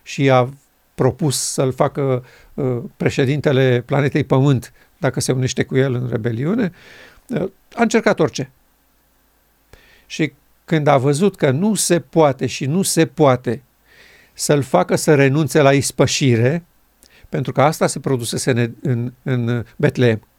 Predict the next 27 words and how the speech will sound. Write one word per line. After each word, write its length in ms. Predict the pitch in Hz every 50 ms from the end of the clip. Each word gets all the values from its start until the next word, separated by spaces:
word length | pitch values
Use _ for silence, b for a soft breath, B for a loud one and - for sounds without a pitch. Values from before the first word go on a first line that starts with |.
| _ _ _ _ _ _ _ b b b b b b b b b b b _ _ _ _ _ -
omenescul 640 | 160 170 156 139 135 131 175 196 - - - 185 151
și 300 | - - 165 147 131 127 -
divinul 400 | - 120 131 120 131 165 165 180
se 140 | - - 165
uniseră 500 | 139 135 143 160 156 - - 156 143 143
din 240 | 123 120 127 123 120
nou 280 | 127 156 156 151 - -
în 140 | - 156 151
sfârșit. 540 | - - - 147 - - - - - _ _ B B B B B B B B B
Se 180 | - 135 160
puseseră 540 | 147 - - 113 - 202 202 - 214 185 180
împreună 560 | 170 151 - 143 143 135 123 143 175 175 180
lucrurile 500 | 151 139 180 185 - 190 170 170 185 180
care 200 | - 170 147 143
fuseseră 500 | 127 117 127 - - 190 - - 160 147
despărțite 640 | 143 131 139 - - - 131 110 - - 135 - 151
în 60 | 131
Eden. 300 | 131 123 107 123 113 107 _ _ _ _ _ _ _ _ _ _ _ _ _ _ b b b b b b b b b b
Și 160 | - - 135
Dumnezeu 340 | 123 131 135 131 113 175 180
obținuse 520 | 180 - - - 151 143 170 156 - 160
în 80 | 151 151
sfârșit 400 | - - 156 - - 185 170 -
ispășire 800 | 190 151 - - - 139 131 - - 165 170 170 165 170 185 185 b b b b _
pe 100 | - -
planeta 420 | - 139 135 131 147 156 160 143
Pământ 440 | - 160 135 120 151 170 170 -